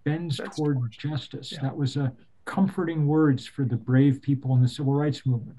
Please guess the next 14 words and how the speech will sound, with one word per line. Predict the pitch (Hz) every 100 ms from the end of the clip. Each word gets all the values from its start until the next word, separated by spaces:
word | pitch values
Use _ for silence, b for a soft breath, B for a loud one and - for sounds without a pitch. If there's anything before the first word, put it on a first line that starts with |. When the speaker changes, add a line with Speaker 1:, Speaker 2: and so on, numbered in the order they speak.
| -
Speaker 1:
What | 131
it | 131
meant | 135 139 127
was, | 139 127 131 - B B -
"This | 143 -
may | 143 135
take | 131 175 190
a | 143
while, | 120 127 127 151
but | 127 139
we're | 127
going | 123 131
to | 120
win." | 131 185 117